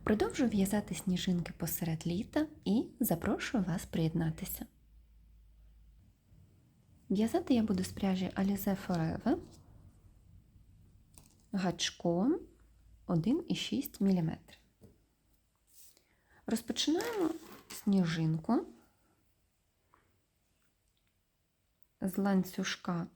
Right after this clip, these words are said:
з шести повітряних петельок. Одна, дві, три,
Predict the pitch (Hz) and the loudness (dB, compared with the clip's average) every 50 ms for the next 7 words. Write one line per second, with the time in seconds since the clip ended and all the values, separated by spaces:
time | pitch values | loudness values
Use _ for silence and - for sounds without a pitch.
0 | _ _ _ _ _ _ _ _ _ _ _ _ _ _ _ _ _ _ - 190 | _ _ _ _ _ _ _ _ _ _ _ _ _ _ _ _ _ _ -8 -8
1 | 170 165 - - - - - - - - 180 170 - - - - 202 214 302 370 | -8 -8 -8 -8 -10 -8 -6 -4 -2 -2 -2 -4 -6 -8 -4 -2 0 0 0 -2
2 | - - - - 175 160 165 190 - - - 247 226 220 214 214 - - - - | -4 -8 -4 -2 0 0 0 -2 -2 -2 0 0 2 2 2 0 -4 -6 -8 -8
3 | 185 - - 175 175 185 - 196 - - - _ _ _ _ _ _ _ _ _ | -8 -6 -4 -6 -6 -6 -8 -12 -16 -16 -20 _ _ _ _ _ _ _ _ _
4 | _ _ _ _ _ _ _ _ _ _ _ _ _ _ _ _ - 190 185 - | _ _ _ _ _ _ _ _ _ _ _ _ _ _ _ _ -2 -2 0 0
5 | - 165 160 160 156 160 160 196 311 339 - - _ _ - 180 156 185 165 185 | 0 -2 0 0 0 0 0 0 -2 -4 -6 -18 _ _ -6 -4 -4 -2 -2 0
6 | 170 160 160 160 190 294 - - _ _ _ _ _ - - 180 185 170 165 160 | 2 4 4 2 2 -2 -6 -14 _ _ _ _ _ -4 -4 -2 -2 0 -2 -2
7 | 170 | -2